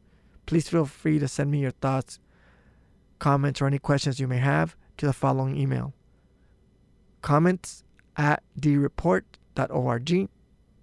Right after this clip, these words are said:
or check out our archive page at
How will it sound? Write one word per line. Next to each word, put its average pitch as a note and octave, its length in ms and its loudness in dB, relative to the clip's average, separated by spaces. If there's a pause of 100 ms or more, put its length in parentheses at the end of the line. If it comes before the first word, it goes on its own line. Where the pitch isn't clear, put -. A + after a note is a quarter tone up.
(580)
or D3 120 2
check - 280 0
out C#3+ 280 0
our C3+ 300 -2
archive D#3+ 380 -2
page F#3 440 -4 (320)
at C3 260 0